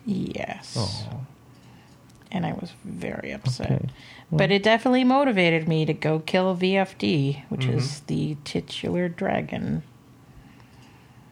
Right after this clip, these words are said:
Speaker 1: So that was done. And then I decided that I wanted to play Project Cross Zone two, but to do that, I needed to finish Project Cross Zone one, which I had never done.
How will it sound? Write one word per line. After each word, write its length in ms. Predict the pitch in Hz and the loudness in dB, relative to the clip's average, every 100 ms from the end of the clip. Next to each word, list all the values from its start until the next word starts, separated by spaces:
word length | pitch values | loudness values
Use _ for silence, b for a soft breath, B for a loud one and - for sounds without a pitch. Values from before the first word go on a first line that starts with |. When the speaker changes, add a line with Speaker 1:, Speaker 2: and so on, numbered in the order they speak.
| - - - - | -20 -20 -20 -18
Speaker 1:
So 720 | - - 147 147 147 147 147 151 | -8 -2 0 2 2 2 0 2
that 220 | 180 269 | 2 4
was 240 | 349 - | 4 2
done. 760 | - 156 135 127 135 202 247 - B B B B B | 2 2 4 2 2 2 2 -2 B B B B B
And 160 | 180 190 | 2 4
then 120 | 220 | 4
I 80 | 233 | 4
decided 560 | 226 214 214 208 214 | 2 4 6 6 4
that 120 | 196 185 | 2 2
I 220 | 185 180 - | 2 0 0
wanted 320 | 185 190 190 - | 0 2 2 2
to 180 | 190 175 | 0 0
play 380 | - 180 175 | 2 2 4
Project 720 | 170 - 190 185 185 180 - - | 0 -2 0 0 0 -2 -4 -6
Cross 440 | - 180 185 - | 0 0 0 0
Zone 500 | 170 165 160 156 156 - - | 2 4 4 2 0 -6 -14
two, 580 | - - 339 190 151 - - | -10 -2 2 2 2 -2 -4
but 160 | - | -6
to 100 | - | -6
do 280 | 170 269 320 | -4 -2 2
that, 300 | 175 156 - | 2 2 2
I 100 | 170 | 0
needed 340 | 165 170 170 151 | 0 0 -2 -4
to 120 | 165 | -8
finish 460 | 156 170 156 - - | -4 -2 -2 -4 -6
Project 400 | 165 156 143 147 | -4 -2 -4 -4
Cross 340 | 156 151 - | -2 -2 -2
Zone 300 | - 143 - - | -2 -2 -4 -4
one, 440 | - 226 240 - - - - B B B B B B B - | 0 0 0 -6 -16 -20 -20 B B B B B B B -4
which 140 | 170 | 2
I 80 | 165 | 2
had 120 | 156 | 2
never 200 | 156 147 | -2 -2
done. 200 | - | -2